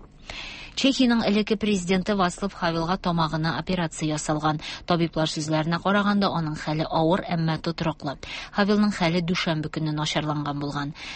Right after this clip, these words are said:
Вацлав Хавелга җитмеш ике яшь. Мең тугыз йөз туксан алтынчы елда аның бер үпкәсендә яман шеш табылып, операция ясалган иде. Латвия премьер-министры Ивар Гудманис сишәмбе кич Ригада булган урам җыенында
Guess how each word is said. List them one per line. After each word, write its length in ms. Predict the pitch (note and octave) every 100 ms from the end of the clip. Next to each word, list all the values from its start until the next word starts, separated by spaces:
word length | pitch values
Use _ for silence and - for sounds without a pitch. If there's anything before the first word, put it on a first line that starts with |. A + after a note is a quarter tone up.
| -
Вацлав 300 | G3+ A3+ C4 -
Хавелга 320 | A#3+ G#3+ G#3
җитмеш 400 | G3 F#3 F3+ F3
ике 320 | E3 F#3 E3+
яшь. 300 | D3+ C#3 - - - -
Мең 220 | E3+ F3
тугыз 240 | E3+ D#3+ D#3
йөз 160 | D#3
туксан 320 | - D3+ E3+ C#3+
алтынчы 480 | D3+ D#3 D3+ -
елда 240 | G#3+ G#3 G3
аның 300 | F3 D#3+ D3+
бер 160 | D#3 D#3
үпкәсендә 480 | - D3 D#3+ E3
яман 400 | F#3+ F3 D#3+ D3+
шеш 240 | D#3 E3+ -
табылып, 400 | F#3 E3+ F3 E3+
операция 560 | E3 D3+ D3 - D3+ C#3+
ясалган 420 | D3 D3 D3 C#3+
иде. 160 | C#3+ C#3+ - - - - - - - -
Латвия 340 | F#3 A3 C4
премьер-министры 720 | A3 A#3+ A#3 A3+ A3 A3+ - A3
Ивар 360 | G3+ G3 G#3+
Гудманис 640 | G#3 G3+ F3 D#3 D3+ G3 -
сишәмбе 520 | E3 F3 - F#3 F#3
кич 280 | - G3 - E3
Ригада 420 | F3 E3+ E3 D#3
булган 320 | D#3 D#3 F3+
урам 340 | D#3+ E3+ D3+ D3+
җыенында 460 | D#3 D#3+ F3 G#3